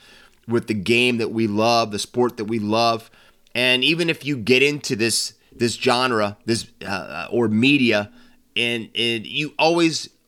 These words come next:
like and root for certain players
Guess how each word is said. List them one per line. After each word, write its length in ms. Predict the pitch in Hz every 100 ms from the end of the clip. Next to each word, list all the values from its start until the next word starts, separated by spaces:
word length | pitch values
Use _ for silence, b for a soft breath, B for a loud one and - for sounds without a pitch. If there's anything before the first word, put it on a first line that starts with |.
| -
like 560 | 117 123 135 143 - _
and 180 | 117 110
root 260 | 123 131 131
for 100 | 117
certain 360 | - 110 113
players 600 | 110 - 127 107 101 -